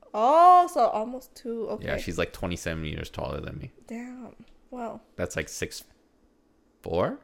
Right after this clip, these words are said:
Speaker 2: Something like six four, six five?
Speaker 1: Okay.
Speaker 2: Yeah, she's tall, tall. I love the way she sat. She sat in, like, a hunchback way, and she just looked so little. <laughs> I
Speaker 1: Oh,
Speaker 2: was like,
Speaker 1: really?
Speaker 2: "Damn."
Speaker 1: <laughs> I didn't notice that.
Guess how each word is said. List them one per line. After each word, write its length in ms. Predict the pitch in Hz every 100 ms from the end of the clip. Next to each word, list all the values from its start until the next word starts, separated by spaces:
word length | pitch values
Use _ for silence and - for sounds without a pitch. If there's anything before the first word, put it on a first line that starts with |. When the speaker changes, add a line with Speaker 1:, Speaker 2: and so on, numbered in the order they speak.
| _ _ _ _ _ _ _ _ _ -
Speaker 2:
Something 240 | 95 85
like 160 | 80 80
six 160 | -
four, 140 | - 82
six 160 | 92
five? 180 | - - - _ _ _ -
Speaker 1:
Okay. 880 | 247 339 254 247 349 330 196 - - _ _ _ -
Speaker 2:
Yeah, 160 | 67
she's 180 | - 92
tall, 220 | - -
tall. 240 | - 85 - - - - - - _ _ _ _ - - 107
I 80 |
love 180 | 120 160
the 80 | 170
way 100 | 165
she 140 | -
sat. 480 | 90 - - 139 - - -
She 160 | -
sat 260 | - 113 131
in, 80 | 113
like, 180 | 104
a 40 | -
hunchback 600 | - 98 - 90 95 -
way, 360 | 87 104 127 - - - -
and 100 | 98
she 80 |
just 220 | 92 110 107
looked 180 | 107
so 140 | - 85
little. 320 | 87 85 110
<laughs> 40 |
I 220 | - - - - -
Speaker 1:
Oh, 120 | 311
Speaker 2:
was 80 | 523
like, 120 | -
Speaker 1:
really? 220 | 466 494
Speaker 2:
"Damn." 140 | 508 587
Speaker 1:
<laughs> 260 | 605 679
I 400 | 719 - 539 523 539
didn't 80 | 466
notice 260 | 466 453 453
that. 600 | 392 254 226 - - 359